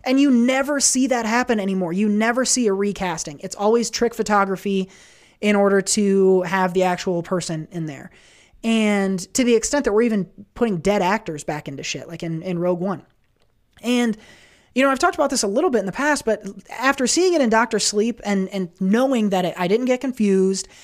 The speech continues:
and it wasn't distracting, and it's certainly not as distracting as some of the C G de-aging stuff can be, like, I, I wish more movies would just, just eat the budget, save yourself a few million dollars, and just recast an actor for a scene like that. Just cast someone else.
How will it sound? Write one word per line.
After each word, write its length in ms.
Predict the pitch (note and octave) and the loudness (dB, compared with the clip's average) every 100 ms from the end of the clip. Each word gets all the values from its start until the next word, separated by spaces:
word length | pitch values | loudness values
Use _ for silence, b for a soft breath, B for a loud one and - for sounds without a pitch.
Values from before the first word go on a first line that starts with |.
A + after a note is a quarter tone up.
| B B | B B
and 120 | F3+ | -4
it 80 | D#3+ | 0
wasn't 280 | G3 A#3 A#3 | 0 0 -4
distracting, 880 | A#3 A#3 G#3+ G3 G3 F#3+ F#3 F#3 F#3 b b b _ - | -2 2 2 2 -2 -2 -2 -4 -8 b b b _ -8
and 80 | G3 | -4
it's 180 | F#3+ - | -4 0
certainly 260 | D4 B3+ | 0 0
not 180 | A3 G#3 | 0 0
as 80 | F#3 | -2
distracting 520 | F3+ - G3+ G3+ F#3+ | -4 -2 -2 0 -4
as 80 | F3 | -2
some 140 | G3 F#3+ | -2 -4
of 140 | E3 | -4
the 60 | E3+ | -4
C 180 | G3+ | -2
G 220 | F3+ F#3+ F3 | -4 -6 -6
de-aging 460 | F3+ E3+ G3+ F3+ | -4 -2 -2 -2
stuff 240 | - D#3 - | -6 -10 -8
can 180 | D#3+ | -8
be, 260 | D#3 D3+ D3+ b b b | -4 -6 -8 b b b
like, 360 | A3 G#3+ G#3 - _ - | 0 0 0 -16 _ -18
I, 60 | - _ - | -18 _ -2
I 120 | A#3 | 0
wish 300 | A#3 C4+ C#4 | 2 2 2
more 200 | B3 C4 | 0 2
movies 380 | B3 B3+ B3 G3+ | 2 2 0 -2
would 180 | G#3 E3+ | -6 -4
just, 460 | G#3 A3 G#3+ - - | 0 0 0 -4 -12
just 340 | G3 C#4 C4+ - - | -6 -4 -4 -8 2
eat 280 | B3+ C#4+ A#3 | 2 4 0
the 80 | |
budget, 500 | F#3+ G3 G#3 B3+ B3 | 0 0 2 2 2
save 380 | - - G#3+ A3+ | 2 2 2 0
yourself 380 | A3+ A#3 A3+ A3 | -4 -2 0 0
a 60 | G#3 | -2
few 180 | G#3+ | 0
million 260 | G#3 G3+ F#3+ | 0 -2 -2
dollars, 360 | F3 F#3 G#3+ G#3+ | -2 0 0 -2
and 140 | G3+ | -6
just 180 | B3 - | -6 -6
recast 760 | F3+ G#3 - F#3+ F#3 D#3+ - b b b b b | 0 0 0 -4 -4 -6 -12 b b b b b
an 100 | G3 | -4
actor 340 | G3+ B3+ C4 F3 | -2 -2 -2 -4
for 160 | G3+ | -2
a 40 | G3 | -2
scene 220 | - C#4 | 0 -2
like 160 | D#3 D#3 | -4 -8
that. 160 | D3 | -12
Just 140 | G3 - | -12 -2
cast 260 | A#3+ C#4 | -2 0
someone 180 | D4+ B3+ | 0 0
else. 240 | A3+ A3 | 0 -2